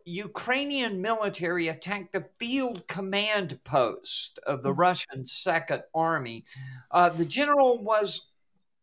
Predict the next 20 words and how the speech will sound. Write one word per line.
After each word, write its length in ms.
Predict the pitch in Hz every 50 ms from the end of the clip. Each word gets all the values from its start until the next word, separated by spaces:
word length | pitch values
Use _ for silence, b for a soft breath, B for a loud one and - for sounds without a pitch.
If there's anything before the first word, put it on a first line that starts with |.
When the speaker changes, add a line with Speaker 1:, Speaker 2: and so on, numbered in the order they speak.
| _ - - _ -
Speaker 1:
among 520 | 180 190 190 208 214 214 214 202 180 165 165
one 280 | 185 226 254 277 294
hundred 580 | 302 - - 247 269 277 254 220 240 254 240 190 151 - - _ _ -
Russian 640 | 160 147 156 185 214 226 - - - 208 185 170 156
soldiers 880 | 139 - - - 214 180 196 202 196 190 156 127 156 147 147 143 135 - -
killed 540 | - - 214 226 226 226 220 214 214 165 185 185 -
in 180 | 185 175 165 165
the 160 | 160 156 156
attack, 640 | 147 151 - - - 214 220 214 202 180 156 143 - _ b b b b b b b b b b b
according 600 | - 160 165 160 - - 170 214 214 220 214 190 151
to 180 | - - 180 165
an 100 | 151 151
advisor 960 | 147 139 135 127 - 175 170 180 196 202 202 196 160 135 175 165 151 139 135 -
to, 460 | - - 165 170 160 160 156 147 135 - - 123
uh, 380 | 131 131 131 127 123 120 117 - - -
Ukrainian 800 | - 156 147 143 - - - 208 202 202 190 185 170 151 143 131 _ -
President 520 | - 185 180 180 170 151 143 151 151 139 - _ _ _ -
Vladimir, 840 | 139 123 - - 175 180 180 180 175 165 151 156 156 156 143 135 - _ _ - -
uh, 220 | 107 135 135 127 117 - - -
Vladimir, 960 | 131 113 131 127 180 196 202 202 190 165 160 160 160 156 151 147 139 131